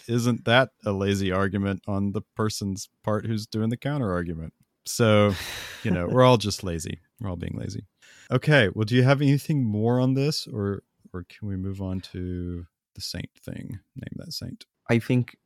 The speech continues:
Speaker 2: as this series goes, all of this is just an introduction. So I'm sure in the future we will spend more time looking at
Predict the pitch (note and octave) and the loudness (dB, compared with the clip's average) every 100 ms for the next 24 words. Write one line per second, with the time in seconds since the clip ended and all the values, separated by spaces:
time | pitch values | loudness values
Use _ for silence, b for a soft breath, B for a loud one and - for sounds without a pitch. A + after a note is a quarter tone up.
0 | _ _ _ B2+ A2+ B2 - - B2 G#2+ | _ _ _ -4 0 0 -2 0 2 2
1 | - A2+ A2 - A#2+ A#2+ A2+ A2 G#2+ G#2 | 4 4 4 2 4 4 4 0 -4 -2
2 | A2+ - A2 A2+ G#2+ G#2 A2 G#2+ - A2 | -2 -2 -2 -2 -2 0 2 0 -6 -8
3 | A2+ - A2+ A2+ - A2+ A2 G#2+ - A2+ | -6 -2 -2 -2 2 2 4 0 0 -2
4 | - A2+ G#2+ G#2 G#2+ G#2+ - A2 A2 A2 | 0 0 2 2 0 -2 -4 -2 0 -2
5 | - A2 A2 G#2+ G#2+ G#2+ G#2+ G#2 G2+ | -2 0 2 2 0 0 0 0 -2